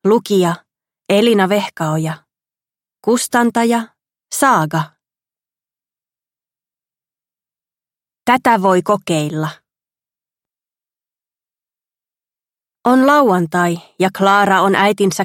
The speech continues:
kanssa kahvilassa ostoskeskuksessa. He istuvat pehmeällä sohvalla ja juovat kuumaa kaakaota kermavahdon kera.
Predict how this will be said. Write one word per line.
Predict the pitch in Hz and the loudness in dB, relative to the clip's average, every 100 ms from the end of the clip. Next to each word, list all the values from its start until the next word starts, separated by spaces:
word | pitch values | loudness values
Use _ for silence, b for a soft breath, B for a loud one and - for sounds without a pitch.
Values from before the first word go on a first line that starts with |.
| - | -4
kanssa | 196 196 - 202 | -2 -2 -4 -2
kahvilassa | 226 190 175 165 160 - | -2 -2 -2 -2 -2 -4
ostoskeskuksessa. | - 190 - 156 - 165 - 156 - - 185 - 170 - _ _ _ _ _ _ _ _ _ _ _ _ | -4 -4 -6 -8 -6 -8 -6 -10 -8 -10 -8 -8 -10 -14 _ _ _ _ _ _ _ _ _ _ _ _
He | 202 | -2
istuvat | 190 220 - 233 220 - | 0 -2 -2 -2 -2 -2
pehmeällä | 240 240 214 185 175 175 | 0 0 0 0 0 -2
sohvalla | - 214 175 175 165 165 170 B B - | -2 -4 -2 -2 0 -2 -6 B B -2
ja | 214 | 0
juovat | 233 254 240 - - | 2 2 0 -4 -2
kuumaa | 277 254 175 170 | 0 2 0 0
kaakaota | 208 196 165 156 156 170 | 0 -2 -2 -4 -4 -6
kermavahdon | 208 214 170 156 156 156 160 156 | -4 0 0 0 -2 -2 -4 -4
kera. | 156 170 160 | -2 -4 -6